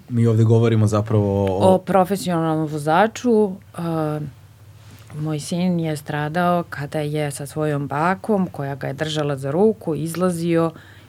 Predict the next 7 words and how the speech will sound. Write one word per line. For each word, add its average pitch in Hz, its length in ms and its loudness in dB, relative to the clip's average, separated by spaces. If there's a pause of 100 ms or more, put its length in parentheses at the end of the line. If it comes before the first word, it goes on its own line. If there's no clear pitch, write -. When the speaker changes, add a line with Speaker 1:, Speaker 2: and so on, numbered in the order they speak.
(240)
Speaker 2:
iz 156 480 -6 (560)
autobusa 160 560 -2
gradskog 151 420 -4
saobraćajnog 143 640 -6
preduzeća 160 720 -4
dok 147 360 -8
je 165 140 0